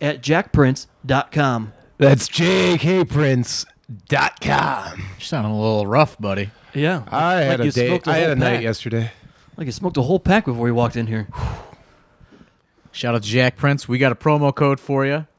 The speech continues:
Speaker 1: Oh.
Speaker 3: You can save up to seventy-five dollars off of your order with promo code Absolute C L E one.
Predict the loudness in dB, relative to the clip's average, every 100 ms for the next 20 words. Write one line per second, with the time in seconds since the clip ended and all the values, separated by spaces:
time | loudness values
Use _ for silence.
0 | _ -2 2 2 0 -4 -12 -10 0 2
1 | 2 -2 -2 0 0 2 -2 2 0 2
2 | 2 2 4 0 0 0 0 -4 -2 2
3 | 2 2 2 2 2 0 _ _ _ -6
4 | -6 -6 _ -4 -2 0 0 2 2 0
5 | _ -2 0 0 0 2 2 -2 _ -12
6 | -4 -2 0 -2 0 0 0 -2 -4 -2
7 | -2 -2 -2 0 2 0 -2